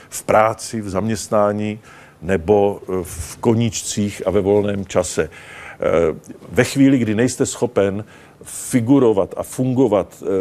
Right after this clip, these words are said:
v těchto oblastech tak jako předtím, tak to stojí za zamyšlení a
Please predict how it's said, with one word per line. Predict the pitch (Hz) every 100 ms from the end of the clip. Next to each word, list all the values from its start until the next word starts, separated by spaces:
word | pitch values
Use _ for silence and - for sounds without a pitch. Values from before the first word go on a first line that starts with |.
| 90
v | 76 -
těchto | 113 - -
oblastech | 101 104 113 - 92
tak | - 131
jako | 123 113 -
předtím, | - 90 - 101 98 113 - - -
tak | 92 -
to | 101
stojí | - 110 104
za | 95
zamyšlení | 85 92 92 104 101 104
a | 85 90